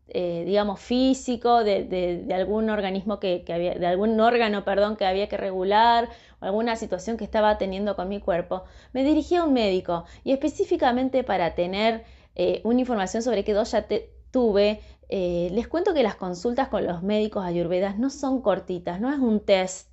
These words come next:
de diez minutos, es una consulta profunda, profunda y holística, porque te analizan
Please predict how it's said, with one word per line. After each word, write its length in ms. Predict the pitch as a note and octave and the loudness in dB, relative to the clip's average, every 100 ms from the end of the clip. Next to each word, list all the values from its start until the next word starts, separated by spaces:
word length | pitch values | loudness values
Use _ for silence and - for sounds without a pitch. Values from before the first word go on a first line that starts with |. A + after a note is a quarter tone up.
| - | -2
de 140 | F#3 | 0
diez 220 | F3+ F#3 | 2 -2
minutos, 640 | F#3+ F#3 F3+ F3 F3+ E3+ - - _ - _ _ _ | -4 -6 -8 -4 -6 -6 -16 -20 _ -20 _ _ _
es 160 | E4 F#4 | -4 -2
una 200 | F4 C#4+ | -2 -2
consulta 640 | G3 F3 B3+ B3+ A#3+ A3+ | -4 0 0 2 0 0
profunda, 920 | E3 D#3+ - B3 A#3 F#3+ D#3+ D#3 - _ _ _ | -2 -6 -2 0 0 0 -2 -6 -10 _ _ _
profunda 920 | - A#3 B3 D#4+ E4+ C#4 B3 B3+ C4+ - | -2 0 0 -2 2 4 4 2 -2 -2
y 120 | G#3+ | 4
holística, 840 | G3 A3 A3 - G3 E3+ E3+ E3 - | 4 4 -2 -8 -12 -6 -4 -4 -2
porque 300 | F#3+ G3 G3 | -4 -4 -4
te 140 | G#3+ | -2
analizan 640 | G#3 G#3 A3+ A#3+ C4+ C4 | -2 -2 -4 -2 -2 -2